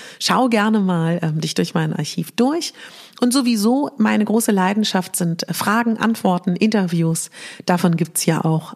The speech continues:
einige auf dem Podcast. Denk daran, du bist die Hauptdarstellerin in deinem Leben.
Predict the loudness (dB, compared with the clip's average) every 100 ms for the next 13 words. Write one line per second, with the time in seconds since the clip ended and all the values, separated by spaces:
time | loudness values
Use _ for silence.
0 | -4 0 2 0 -2 -4 -6 -4 -4 -6
1 | -6 -8 -8 -10 -10 -14 -20 _ -20 -20
2 | _ 0 2 4 4 4 2 0 -6 _
3 | -20 -18 -20 -20 -6 0 2 2 2 2
4 | 2 2 -2 0 0 0 0 -2 -2 -2
5 | -2 -2 -2 -2 -2 -4